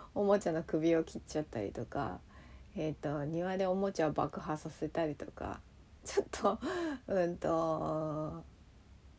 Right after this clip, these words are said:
まあ、見た感じ危険な子みたいな感じなんですけど、でも、なんか小さい時っ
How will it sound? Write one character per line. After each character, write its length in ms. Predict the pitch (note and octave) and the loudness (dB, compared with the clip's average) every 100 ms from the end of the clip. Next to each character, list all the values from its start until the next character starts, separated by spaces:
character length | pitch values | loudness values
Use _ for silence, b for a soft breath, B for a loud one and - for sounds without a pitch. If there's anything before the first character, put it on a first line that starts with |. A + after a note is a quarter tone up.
| - - | -20 -2
ま 180 | A3+ A#3+ | 6 6
あ、 40 | |
見 180 | F#3 F#3 | 6 2
た 140 | - A#3+ | 2 4
感 240 | C4 B3 | 4 4
じ 100 | A#3+ | 2
危 120 | - | -2
険 220 | - G3 | 4 4
な 180 | F3+ F3+ | 6 2
子 280 | - D#3+ D#3 G3 - | 2 2 2 -4 -6
み 160 | F3 E3 | -4 0
た 140 | D#3 | 0
い 100 | D#3 | 0
な 220 | D#3+ - - - | -2 -6 -8 -12
感 240 | - D3+ D3 | -6 -4 -4
じ 140 | D#3 | -6
な 100 | - | -8
ん 160 | F3+ - | -10 -14
で 140 | F#3 | -14
す 100 | - | -12
け 140 | - | -8
ど、 200 | F3 A#2+ - - B B B B B B - | -6 -6 -8 -16 B B B B B B 0
で 80 | C4 | 2
も、 60 | |
な 520 | F#3 - - - - C#4 | 2 -2 -10 -20 -8 -2
ん 20 | |
か 80 | - | -2
小 400 | - - F4 G4+ | -2 2 4 4
さ 140 | - B4 | 4 4
い 60 | C4+ | 4
時 240 | E3 | 2
っ 20 | - | -2